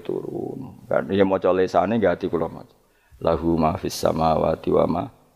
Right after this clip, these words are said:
Terus man dzalladzi yashfa'u indahu illa bi'idznih. Ketika Allah itu segalanya, tentu yang punya otoritas syafaat, punya otoritas apa saja, nunggu izinnya Allah Subhanahu wa taala. Ayat yang spesial ini. Kemudian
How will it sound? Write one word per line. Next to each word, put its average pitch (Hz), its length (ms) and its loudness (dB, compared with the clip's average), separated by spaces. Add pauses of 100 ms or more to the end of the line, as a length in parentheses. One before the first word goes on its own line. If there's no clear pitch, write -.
(360)
Terus - 240 -6
man 127 400 2
dzalladzi 120 560 2
yashfa'u 107 400 0
indahu 101 400 0
illa 95 160 2
bi'idznih. - 400 -4
Ketika 107 320 2
Allah 120 240 2
itu 120 160 -8
segalanya, 101 560 2
tentu 117 240 -4
yang 120 160 4
punya 107 240 0
otoritas 98 480 0
syafaat, - 720 0
punya 90 160 2
otoritas 90 560 2
apa 80 240 4
saja, 117 400 0 (320)
nunggu 98 320 4
izinnya 90 480 0
Allah 85 160 0
Subhanahu 85 560 0 (400)
wa 113 160 -8
taala. - 320 -20 (1800)
Ayat 139 400 0
yang 139 80 4
spesial 117 480 0
ini. 90 80 -2
Kemudian 160 560 2